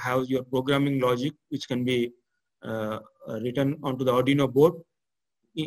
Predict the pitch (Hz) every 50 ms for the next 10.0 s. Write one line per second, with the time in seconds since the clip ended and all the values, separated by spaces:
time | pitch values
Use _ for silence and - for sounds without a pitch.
0 | - 175 143 139 143 147 143 151 151 156 170 165 170 143 139 131 - - 147 147
1 | 151 151 156 156 143 143 139 - 139 131 131 135 135 131 123 123 123 135 131 -
2 | 127 120 143 - 127 120 113 120 117 113 107 107 101 98 _ _ _ _ _ _
3 | _ _ _ _ _ _ _ _ _ _ _ _ _ _ _ _ _ _ _ _
4 | _ _ - 113 117 117 120 123 120 - - - - 151 139 135 - 123 123 -
5 | - - - 139 139 139 131 127 131 131 131 - - _ _ _ - 139 143 131
6 | 127 131 131 127 165 143 135 139 147 147 147 - 170 165 151 139 147 147 - -
7 | 143 131 127 143 - - - 170 170 170 151 143 156 160 160 160 175 165 156 156
8 | 156 147 143 139 139 156 156 165 165 - 139 143 - - - 170 160 143 131 147
9 | 147 - - 156 143 139 139 131 127 - - - - 180 151 143 139 - -